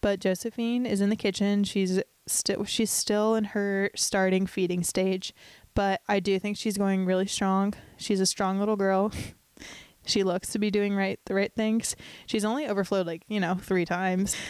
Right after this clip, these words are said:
but we're gonna make sourdough. Number three, which, going off of sourdough, I'm gonna sell food in twenty twenty-four. I kept saying I wanted to sell granola, but I'm serious now. And hopefully my sourdough is acce-, a success,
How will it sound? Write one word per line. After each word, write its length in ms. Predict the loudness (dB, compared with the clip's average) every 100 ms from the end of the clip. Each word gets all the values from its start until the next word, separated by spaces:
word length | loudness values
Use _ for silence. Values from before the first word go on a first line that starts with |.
| -14 -2
but 380 | 0 4 2 2
we're 100 | 2
gonna 140 | 2 2
make 120 | 0
sourdough. 460 | -2 -4 -4 -6 -6 -10 _ _ _ _ _ _ 0
Number 260 | 2 2
three, 500 | -2 0 2 0 -4 -10 -20 _ _ _
which, 320 | -2 -2 -4
going 200 | -2 -2
off 160 | -2 -6
of 80 | -8
sourdough, 520 | 0 0 2 0 -2 -6 _ _ -20 -10 0
I'm 160 | 2
gonna 160 | 2 0
sell 260 | 0 0
food 300 | 0 0 0
in 100 | 0
twenty 240 | -2 -4 -4
twenty-four. 520 | -4 -6 -4 -2 -2 _ -20 -20 -4
I 100 | -2
kept 240 | 0 -4 -2
saying 180 | -2
I 40 | 0
wanted 180 | 0 0
to 80 |
sell 240 | 0 0 0
granola, 420 | 0 0 0 0
but 260 | 2 0 -2 _
I'm 180 | 0 2
serious 500 | 2 0 0 -2 -4
now. 280 | -4 -4 -6 -10 -20 -20 _ _ _ _ -20 -14 0
And 140 | 2
hopefully 280 | 2 2 0
my 140 | 0
sourdough 380 | 0 0 2 2
is 100 | 0
acce-, 420 | -2 -2 0 0 -2
a 80 | -4
success, 640 | -2 -2 0 0 -2 -10